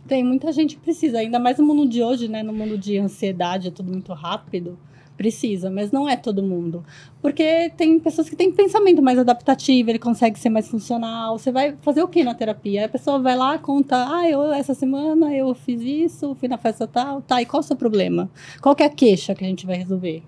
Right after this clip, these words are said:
A terapia, ela tem que ter uma queixa a ser resolvida. Se ela, a gente vai resolver, que daí é dez, vinte sessões,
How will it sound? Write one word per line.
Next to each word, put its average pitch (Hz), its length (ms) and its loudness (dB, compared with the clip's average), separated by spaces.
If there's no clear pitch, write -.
A 180 80 -4
terapia, 208 360 4
ela 254 120 0
tem 254 100 -2
que 262 80 -10
ter 262 100 -2
uma 262 180 0
queixa 262 440 0
a 254 40 -2
ser 233 200 -2
resolvida. 220 640 -2
Se - 160 -2
ela, 240 300 4
a 208 80 4
gente 202 240 0
vai 196 160 6
resolver, 185 720 2
que - 100 -8
daí 180 260 0
é 147 200 -4
dez, 180 440 2
vinte 180 240 0
sessões, 190 720 -2